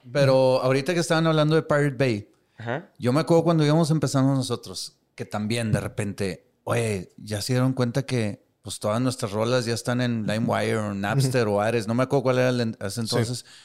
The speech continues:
Speaker 1: De que no, pues, no sabíamos qué pensar ni nada. Pero de repente, un show iba más gente.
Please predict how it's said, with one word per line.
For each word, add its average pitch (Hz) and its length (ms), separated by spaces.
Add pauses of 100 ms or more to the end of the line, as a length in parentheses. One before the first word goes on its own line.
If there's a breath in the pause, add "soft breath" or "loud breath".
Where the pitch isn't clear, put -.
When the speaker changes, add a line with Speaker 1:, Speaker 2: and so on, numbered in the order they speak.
(340 soft breath)
Speaker 1:
De 127 120
que - 120
no, 113 300
pues, 110 120
no 120 120
sabíamos 135 480
qué 131 80
pensar 131 560
ni 123 120
nada. 131 400 (680 soft breath)
Pero 120 240
de 113 60
repente, 117 920 (540)
un 135 140
show 165 560 (140)
iba 123 200
más 139 180
gente. 123 500